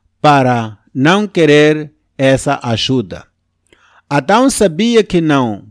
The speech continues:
poderia fazer nada sem o Pai operando através dele. Mas perdemos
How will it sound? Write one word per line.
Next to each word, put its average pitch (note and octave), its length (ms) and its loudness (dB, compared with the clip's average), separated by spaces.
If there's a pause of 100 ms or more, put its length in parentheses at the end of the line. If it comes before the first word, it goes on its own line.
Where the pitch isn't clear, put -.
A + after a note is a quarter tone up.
poderia D3+ 640 0
fazer E3+ 540 -2
nada D#3 480 -2
sem F3 460 -2 (440)
o A#2 140 -4
Pai E3 640 -2 (320)
operando C3+ 880 0
através A#2 600 -2
dele. C3+ 400 -2 (840)
Mas E3+ 380 0
perdemos A3+ 960 -2